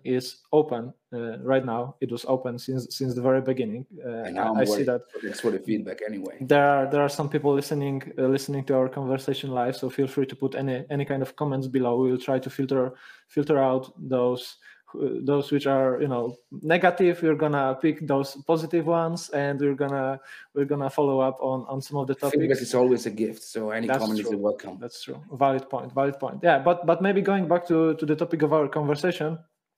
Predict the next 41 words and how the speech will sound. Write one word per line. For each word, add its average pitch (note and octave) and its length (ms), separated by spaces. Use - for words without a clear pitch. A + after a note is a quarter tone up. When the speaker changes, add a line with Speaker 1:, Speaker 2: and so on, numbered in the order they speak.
Speaker 1:
what D3+ 220
is C#3+ 80
also D3+ 260
interesting D3 420
is C#3 120
that, C3+ 340
you C#3+ 80
know, A#2 140
we C#3+ 160
are C3+ 360
nineteen C#3+ 320
minutes C3+ 360
in C#3 200
basically, C3+ 460
and C#3 340
most F#3+ 380
of D3+ 180
your C#3+ 460
points, F#3+ 540
uh, C#3 280
were, C#3+ 480
uh, C3+ 480
were, C#3+ 340
were C#3+ 180
to, C#3 420
to D3 80
discuss C#3+ 280
this B2 120
people D3 300
part A#2+ 340
of A#2 100
this, A2+ 220
of A#2+ 100
this A#2+ 200
role, A2 280
right? C#3 260
So C3 320
you've C3+ 140
Speaker 2:
Yeah. C#3+ 120
Speaker 1:
been C#3+ 80
mentioning C#3 520